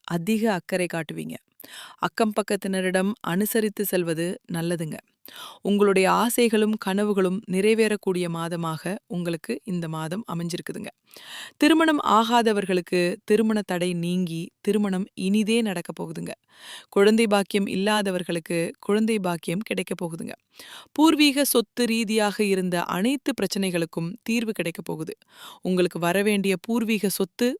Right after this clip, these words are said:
உங்க கையில வந்து சேரப்போகுதுங்க. உங்க வாழ்க்கையே அருமையான வாழ்க்கையாக மாறப்போகுது. உங்களுடைய கனவுகள் எல்லாமே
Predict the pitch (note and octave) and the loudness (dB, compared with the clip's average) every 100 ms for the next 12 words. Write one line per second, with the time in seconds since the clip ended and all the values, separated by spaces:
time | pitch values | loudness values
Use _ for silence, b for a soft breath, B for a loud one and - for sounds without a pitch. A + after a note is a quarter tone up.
0 | - F3+ E3+ E3 E3+ F3+ F3+ E3 D#3+ A3+ | -6 -8 -6 -6 -6 -4 -6 -6 -8 -10
1 | - - F#3 G3+ G3 D#3+ D#3 D#3+ - B | -10 -4 0 0 -2 -8 -8 -10 -12 B
2 | B B B - A3 A3 F#3 F#3+ C#4 D#4 | B B B 2 6 6 8 6 6 4
3 | D4+ C4 G3 G3 - F3+ F#3+ A#3 B3 A#3+ | 4 4 4 0 -2 -2 2 4 4 4
4 | B3 C#4+ C#4+ G3 F#3 F3+ E3+ F3+ F#3 E3+ | 4 4 2 0 0 -2 -2 -2 -4 -4
5 | E3 - D#3+ - - _ B B B F#3 | -6 -10 -12 -14 -18 _ B B B 0
6 | F#3+ F#3 E3+ - F3 F#3+ G#3 G#3 A3 - | 2 2 0 -2 -2 0 0 0 -2 -2
7 | F3 G3+ G3+ F3+ | 0 2 2 0